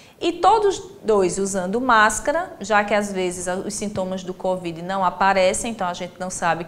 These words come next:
quem está e quem não está, a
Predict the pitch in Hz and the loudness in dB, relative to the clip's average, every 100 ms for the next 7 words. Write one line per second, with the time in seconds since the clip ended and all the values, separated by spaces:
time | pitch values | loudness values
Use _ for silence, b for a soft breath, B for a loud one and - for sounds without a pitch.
0 | - 208 196 196 - 165 165 202 190 196 | -8 -8 -6 -6 -4 -2 -4 -6 -6 -6
1 | 220 - 226 214 269 B B B B B | -6 0 4 4 2 B B B B B
2 | B _ _ _ _ 220 240 269 311 302 | B _ _ _ _ 6 10 10 6 0